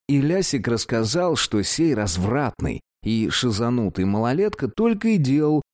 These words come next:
что казнил, разорял, отнимал у богачей виллы и драгоценности,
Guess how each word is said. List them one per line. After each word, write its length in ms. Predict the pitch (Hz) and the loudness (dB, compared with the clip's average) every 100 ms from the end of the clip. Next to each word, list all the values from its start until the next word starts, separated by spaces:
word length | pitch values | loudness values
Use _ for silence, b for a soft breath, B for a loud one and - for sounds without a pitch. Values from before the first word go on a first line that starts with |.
| _ | _
что 300 | - 127 104 | -4 0 -2
казнил, 720 | - 123 101 156 226 226 202 _ | 0 -2 0 2 4 2 0 _
разорял, 720 | 104 113 101 110 139 185 175 _ - | -2 0 0 0 0 0 0 _ -4
отнимал 560 | - - 147 208 208 | -4 0 0 2 2
у 40 | 113 | 0
богачей 520 | 101 101 92 113 101 | 2 0 0 2 2
виллы 400 | 95 120 104 98 | 2 2 4 2
и 40 | |
драгоценности, 920 | 85 98 92 90 160 175 165 143 127 | 0 -2 -2 -2 0 2 0 0 -2